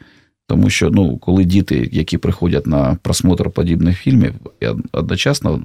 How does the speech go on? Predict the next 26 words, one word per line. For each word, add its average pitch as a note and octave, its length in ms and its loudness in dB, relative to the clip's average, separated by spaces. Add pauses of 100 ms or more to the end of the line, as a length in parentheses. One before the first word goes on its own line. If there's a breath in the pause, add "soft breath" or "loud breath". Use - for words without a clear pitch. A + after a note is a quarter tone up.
(220)
у E2 80 -4
цих - 240 -4
фільмах G#2 340 0
присутні - 480 -2
афганці, C#2 480 -4 (480 loud breath)
присутні - 460 2
родини E2+ 400 2
загиблих, E2 560 -2
і - 120 -2
діти - 260 -2
бачать, - 340 -2
що C#2 300 -4
традиції F2 540 0
зберігаються, D#2+ 760 0
пам'ять G#2 460 2
зберігається, D#2+ 800 0 (520 soft breath)
відношення E2+ 600 2
відповідне. D#2+ 720 0
От, C2+ 300 -2 (120)
ну, G#2 160 2
на F#2 100 6
жаль, F2+ 280 2
ну, - 600 -6
різні A#2+ 360 2
бувають D#2+ 300 0
ситуації, B2 540 -2